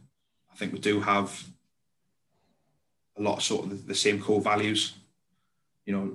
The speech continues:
looking at the person as a whole, making sure that they're not just doing judo, they need to be doing something else alongside it, because, you know, we know that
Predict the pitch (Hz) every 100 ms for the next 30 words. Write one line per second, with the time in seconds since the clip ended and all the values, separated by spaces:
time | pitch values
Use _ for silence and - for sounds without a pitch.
0 | 90 107 107 98 101 - 104 95 95 95
1 | 110 101 98 95 101 95 - 101 95 101
2 | 87 101 104 95 - 104 95 - - -
3 | 101 98 98 104 104 98 95 98 104 92
4 | 98 101 98 101 98 101 - 101 95 -
5 | 104 104 101 - - 95 - - 98 92
6 | 101 98 98 95 95